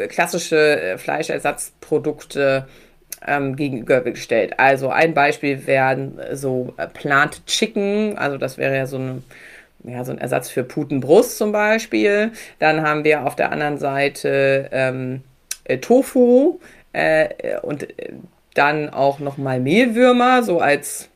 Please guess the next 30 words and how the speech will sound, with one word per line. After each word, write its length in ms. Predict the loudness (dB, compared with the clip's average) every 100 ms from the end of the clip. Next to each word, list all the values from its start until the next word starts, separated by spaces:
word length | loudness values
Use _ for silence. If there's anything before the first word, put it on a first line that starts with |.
| _
<laughs> 500 | -10 -10 _ _ _
tierische 640 | 0 2 2 4 4 4 0 _ _
Alternative, 720 | 6 6 6 4 4 2 6
um 160 | 6 6
das 160 | 4 4
auch 100 | 2
noch 100 | 4
mal 140 | 4
mit 140 | 4
auf 140 | 4 4
den 80 | 2
Weg 160 | -2
zu 60 | 0
bringen, 180 | 2 2
denn 160 | 2
wir 120 | 2
haben 120 | 0 0
ja 100 | 0
auch 180 | 0
häufig 220 | -2 -2 -8
die 80 | -10
Diskussion 380 | -8 -6 -6
um 120 | -6 -8
Insekten. 440 | -2 -2 -2 -8 -8 -16 -18 -6
Und 420 | 2 4 4 4
dann 200 | 4 4
so 80 | 2
einen 100 | 0
klassischen 520 | 2 0 0 -4 -4
vegetarischen 1160 | 0 0 -2 0 2 4 0 -2 -4 -4 -4 -6